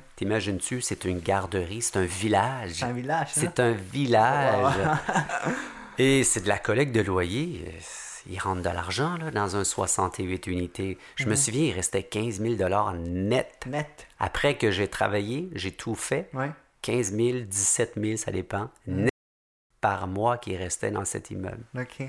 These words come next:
Speaker 2: Est-ce que c'est là le moment que t'es devenu millionnaire ? Tu sais, quand tu, quand tu te rappelles, les,
Speaker 1: Ah.
Speaker 2: tu disais, j'avais mon poster dans mon,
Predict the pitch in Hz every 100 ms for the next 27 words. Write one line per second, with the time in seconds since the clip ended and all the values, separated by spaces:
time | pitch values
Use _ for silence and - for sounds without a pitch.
0 | 139 _ _ _ _ - 131 - 269 -
1 | 143 123 120 139 151 131 135 160 147 -
2 | 131 123 127 135 143 127 123 143 165 -
3 | - - 196 180 131 - - 139 139 -
4 | - 135 123 160 175 151 123 123 117 113
5 | - 135 117 156 151 151 - - - 123
6 | 127 123 131 123 - 143 135 123 117